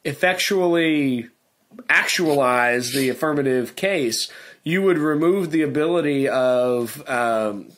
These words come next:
people to have enough wealth to start large companies from the get-go, or to, uh, invest in large companies with inherited money, or even to make large companies able to continue running.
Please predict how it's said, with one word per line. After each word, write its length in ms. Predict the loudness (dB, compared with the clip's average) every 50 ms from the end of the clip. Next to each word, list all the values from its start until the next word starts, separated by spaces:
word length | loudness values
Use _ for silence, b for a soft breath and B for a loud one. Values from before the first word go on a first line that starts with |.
| _ _
people 260 | -6 -4 -2 0 0
to 60 | 0 0
have 220 | 0 0 0 0
enough 240 | 0 0 -2 -2 -2
wealth 420 | 0 0 2 2 0 -2 -4 -6 -6
to 300 | -4 -2 0 0 -2 -2
start 420 | -2 -2 0 0 2 0 0 0
large 340 | 0 2 2 2 2 0 -2
companies 460 | -2 -2 -2 -2 -2 -2 -2 -2 -2
from 160 | -2 -2 -2 -2
the 80 | -2
get-go, 500 | -2 -2 -2 -2 -2 -4 -2 -2 -2 -4 B B B B B _
or 280 | -2 0 2 2 2 2
to, 600 | 0 -2 0 0 2 2 2 2 2 2 2 2
uh, 520 | 2 2 2 2 2 2 2 2 2 2 0
invest 560 | 0 -2 -2 -2 0 0 0 0 0 -2 -4 -4
in 160 | -4 -2 -2
large 300 | 0 0 0 -2 -4 -4
companies 460 | -6 -6 -6 -4 -4 -4 -2 -4 -4
with 280 | -4 -4 -4 -4 -4 -8
inherited 600 | -10 -10 -6 -4 -2 -2 -2 -4 -4 -6 -8 -6
money, 340 | -6 -6 -4 -4 -4 -6 B B B B B -2
or 220 | 0 2 4 4
even 260 | 4 4 2 2 0 -2
to 540 | -2 -2 0 0 2 2 0 0 -2 -6 -10 _ _ -6
make 520 | -4 -2 0 0 0 0 -2 -6 -10 -4
large 340 | -2 0 2 2 0 -2 -2
companies 480 | -4 -4 -2 -2 -2 -2 -2 -2 -4 -4 -4
able 260 | -4 -2 -2 -2 -2 -4
to 80 | -4
continue 380 | -6 -6 -6 -4 -4 -4 -2 -2
running. 420 | -2 -2 -2 -2 -4 -6 -10 -16